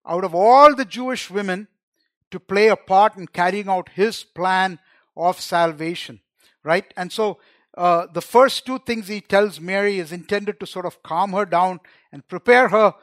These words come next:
for what was to come. And the next thing he says, the third thing he says is, "You will conceive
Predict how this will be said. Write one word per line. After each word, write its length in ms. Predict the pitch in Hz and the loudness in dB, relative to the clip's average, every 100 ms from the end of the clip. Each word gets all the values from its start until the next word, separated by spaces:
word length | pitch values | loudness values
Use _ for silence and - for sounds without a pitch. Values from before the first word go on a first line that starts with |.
| _ _ | _ _
for 240 | - 185 | -10 -8
what 240 | 165 196 208 | -2 -4 -4
was 220 | 185 - | -10 -10
to 80 | 175 | -8
come. 320 | - 175 113 _ _ _ _ _ _ _ _ - | -2 -2 -4 _ _ _ _ _ _ _ _ -12
And 120 | 170 | -6
the 80 | 202 | -4
next 260 | 254 - | -4 -4
thing 140 | 294 240 | -6 -6
he 100 | 208 | -4
says, 340 | 214 196 - _ _ _ - | -2 -2 -6 _ _ _ -14
the 100 | 160 | -4
third 300 | 208 226 233 | 0 0 -2
thing 100 | 214 | -10
he 80 | |
says 260 | 202 202 175 | -6 -8 -8
is, 220 | 175 135 | -10 -14
"You 160 | 151 269 | -10 -4
will 140 | 277 | -4
conceive 680 | - 220 208 - 285 254 170 | -2 -2 -2 -4 -2 -2 -6